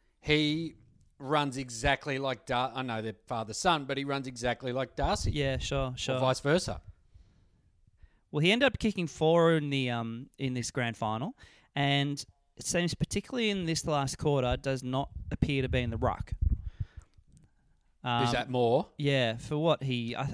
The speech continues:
Speaker 2: I, I, for what you'd consider him to be famous for.
Speaker 1: Yeah,
Speaker 2: Um,
Speaker 1: that's very true.
Speaker 2: Uh, won the Brownlow in seventy-nine and eighty-five after
Speaker 1: Is
Speaker 2: switching
Speaker 1: he
Speaker 2: to
Speaker 1: two-time
Speaker 2: Melbourne.
Speaker 1: Brownlow medalist?
Speaker 2: Yeah, yeah, yeah. Switched, to, won him at two different clubs.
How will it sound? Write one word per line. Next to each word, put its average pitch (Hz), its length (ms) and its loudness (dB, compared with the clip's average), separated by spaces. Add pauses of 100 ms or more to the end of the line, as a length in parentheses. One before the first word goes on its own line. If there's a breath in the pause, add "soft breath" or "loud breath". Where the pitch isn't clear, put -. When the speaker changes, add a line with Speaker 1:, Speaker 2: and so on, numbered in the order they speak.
Speaker 2:
I, 202 60 -10
I, - 460 -10
for - 200 -4
what 175 160 2
you'd 120 200 -6
consider 123 340 -2
him 117 160 -2
to 113 80 -6
be 110 100 -6
famous 113 380 -4
for. 156 380 0 (520 soft breath)
Speaker 1:
Yeah, 139 340 2
Speaker 2:
Um, 120 100 -2
Speaker 1:
that's 135 160 -4
very 147 200 0
true. 107 300 -4 (800 soft breath)
Speaker 2:
Uh, 120 340 0
won 127 160 0
the 123 60 -2
Brownlow 123 440 0
in 127 80 -4
seventy-nine 120 640 0
and 117 100 -2
eighty-five 117 760 -2 (840)
after 120 200 -8
Speaker 1:
Is 113 80 -4
Speaker 2:
switching 208 300 -2
Speaker 1:
he - 60 -4
Speaker 2:
to - 140 -2
Speaker 1:
two-time 262 120 2
Speaker 2:
Melbourne. 226 160 4
Speaker 1:
Brownlow 214 380 0
medalist? 190 400 -4
Speaker 2:
Yeah, 190 120 0
yeah, 190 200 4
yeah. 190 180 2
Switched, - 380 -4
to, 180 120 -12 (220)
won 180 200 0
him 165 60 0
at 151 100 -4
two 170 120 2
different 156 260 -2
clubs. 170 320 -2